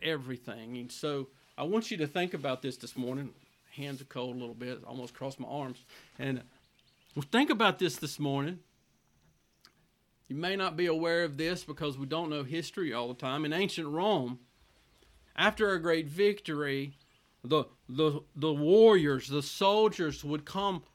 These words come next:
home. They would march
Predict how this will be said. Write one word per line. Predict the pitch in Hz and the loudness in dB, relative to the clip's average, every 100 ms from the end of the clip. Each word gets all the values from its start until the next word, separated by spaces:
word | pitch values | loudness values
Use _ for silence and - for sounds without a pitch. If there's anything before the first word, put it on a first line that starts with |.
| _ | _
home. | - 196 202 160 110 - _ _ _ _ - - _ 127 | -8 0 2 2 -2 -12 _ _ _ _ -20 -20 _ 0
They | 180 208 | 4 8
would | 208 196 156 - _ _ _ | 8 6 4 -6 _ _ _
march | 147 180 196 214 220 - | 0 4 6 10 8 8